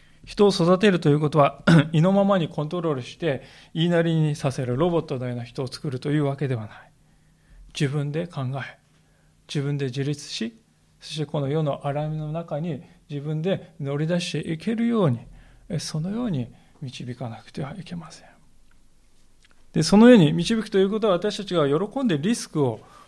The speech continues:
背負っていくということです。そしてリスクを背負った結果も受け止めるということです。この主人はまさに、ですから、人を育てる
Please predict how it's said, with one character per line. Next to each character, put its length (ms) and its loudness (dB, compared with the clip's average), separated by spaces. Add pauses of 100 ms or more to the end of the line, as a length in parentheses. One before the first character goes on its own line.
背 260 -10
負 120 -4
っ 20 -10
て 200 -12
い 100 -10
く 100 -20
と 100 -12
い 80 -12
う 40 -18
こ 100 -20
と 100 -20
で 140 -20
す。 240 -20 (840)
そ 100 2
し 80 2
て 80 6
リ 140 2
ス 100 -8
ク 140 4
を 140 4 (100)
背 160 -2
負 80 2
っ 60 -16
た 120 -2
結 320 -8 (320)
果 160 -8
も 460 -2 (540)
受 260 -6
け 40 -14
止 120 -10
め 160 -6
る 160 -8 (420)
と 140 -2
い 100 -4
う 40 -12
こ 140 -16
と 140 -14
で 140 -14
す。 240 -20 (1800)
こ 140 0
の 100 6
主 180 -2
人 140 2
は 60 4
ま 140 0
さ 140 -4
に、 200 -2
で 120 -4
す 80 -12
か 100 -4 (420)
ら、 180 -6
人 400 -2
を 60 2
育 380 -2
て 180 2
る 220 6